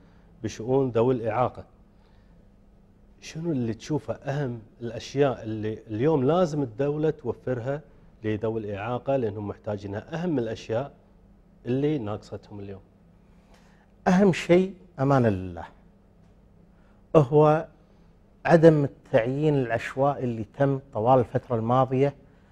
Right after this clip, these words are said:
Speaker 2: بمناصب قيادية وفنية في الهيئة العامة لشؤون ذوي الإعاقة.
Speaker 1: نعم.
Speaker 2: لا يعون، وأنا لا أ-، أ-، ما أقول الكل، نرجع ونقول البعض. آه،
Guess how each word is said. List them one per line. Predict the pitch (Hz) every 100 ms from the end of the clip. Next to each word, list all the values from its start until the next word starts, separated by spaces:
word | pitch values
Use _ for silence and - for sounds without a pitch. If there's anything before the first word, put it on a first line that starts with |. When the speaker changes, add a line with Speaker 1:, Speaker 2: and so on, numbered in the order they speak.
| _ 110
Speaker 2:
بمناصب | 101 110 135 131 - 98 - -
قيادية | 123 139 127 139 147 147 - - _ 101 101
وفنية | 117 - 139 151 147 143
في | -
الهيئة | 123 143
العامة | 143 127 143 139
لشؤون | - 143
ذوي | 139 139
الإعاقة. | 135 123 147 139 151 - -
Speaker 1:
نعم. | 110 98 - -
Speaker 2:
لا | 113 120 143 180
يعون، | 175 135 131
وأنا | 104 117 123
لا | 139 165
أ-، | 147 139 92 104
أ-، | 123 123
ما | 120 156
أقول | 147 143
الكل، | 117 - 165 185 - - -
نرجع | 123 139 139 113
ونقول | 113 113
البعض. | 113 107 117 92 - - - _ - _ _ - -
آه، | 110 104 90 85